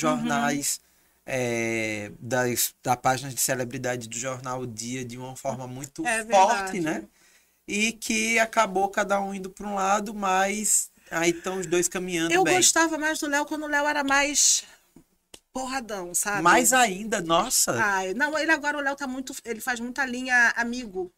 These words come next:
Speaker 1: de
Speaker 2: Ah,
Speaker 1: famoso,
Speaker 2: sim.
Speaker 1: entendeu? E
Speaker 2: Aham.
Speaker 1: nem todos os famosos são nossos amigos, porque eles mentem
Speaker 2: Aham.
Speaker 1: bastante, sabe? Por exemplo
Speaker 2: Como é que você vê essa questão de amizade entre quem faz conteúdo pra celebridades e quem,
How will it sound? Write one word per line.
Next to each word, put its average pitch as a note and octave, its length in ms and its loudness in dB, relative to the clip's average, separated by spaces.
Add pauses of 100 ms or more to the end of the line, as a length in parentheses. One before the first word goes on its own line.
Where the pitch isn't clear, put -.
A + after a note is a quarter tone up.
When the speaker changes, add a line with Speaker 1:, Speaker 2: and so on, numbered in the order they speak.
(100)
Speaker 1:
de - 120 -12
Speaker 2:
Ah, C#3 680 2
Speaker 1:
famoso, - 20 -8
Speaker 2:
sim. A#2 420 0
Speaker 1:
entendeu? G3+ 680 -4
E A#3+ 120 -4
Speaker 2:
Aham. - 0 -
Speaker 1:
nem C4+ 220 -2
todos C4 300 -6
os C4 120 -6
famosos A3 880 -6
são B3 300 -6
nossos A3+ 320 -4
amigos, A#3+ 400 -6
porque - 240 -10
eles G#3 220 -4
mentem F#3 480 -8 (160)
Speaker 2:
Aham. C3+ 500 -2
Speaker 1:
bastante, G3+ 560 -2 (100)
sabe? F#3 360 -2
Por A#3+ 160 0
exemplo A#3+ 280 4
Speaker 2:
Como B3 80 0
é B3+ 60 4
que B3+ 60 -4
você B3+ 260 4
vê G#3+ 100 -6
essa F3+ 160 0
questão F3 300 -2
de D#3+ 80 2
amizade C#3+ 600 0
entre - 220 -14
quem C3 220 -10
faz B2+ 280 -4
conteúdo B2+ 420 -8
pra - 140 -12
celebridades A#2+ 800 -6
e C#3+ 80 -10
quem, C#3 260 -12